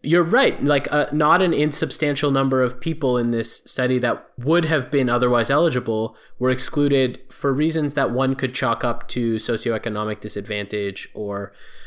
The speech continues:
uh, perhaps age. Uh, so certainly equity is a really important consideration in these kinds of studies, because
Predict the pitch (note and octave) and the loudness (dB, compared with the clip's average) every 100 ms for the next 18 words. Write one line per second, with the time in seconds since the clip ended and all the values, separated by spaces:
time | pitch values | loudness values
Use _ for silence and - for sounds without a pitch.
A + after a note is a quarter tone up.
0 | - - G#2+ G2+ - - A#2+ - - - | -12 -6 -4 -4 -4 -4 0 0 -2 -2
1 | A#2+ A#2 A2+ A2+ - - - - B2+ A#2 | 0 2 0 -2 -8 -12 -12 -6 -2 -2
2 | G#2 - D#3+ D3 F#3+ F3 F#3 F3 E3 D3 | -2 -2 0 2 0 2 2 2 2 0
3 | - - E3 E3 E3 C#3 C3 A#2 A#2+ B2 | -6 -2 -2 2 2 4 4 4 2 4
4 | B2 A#2 C3+ A#2+ A#2 A#2 - A2 A2 A2 | 2 0 -2 -2 -4 -6 -4 -2 -2 -2
5 | A2 G2 - A#2 A2 A2 - A2+ G2+ G2+ | -6 -8 -8 -4 -4 -4 -4 -2 0 2
6 | - A2 E2 - A2+ - A2 G2+ - | 0 -2 -4 -8 -8 -4 -2 -2 -6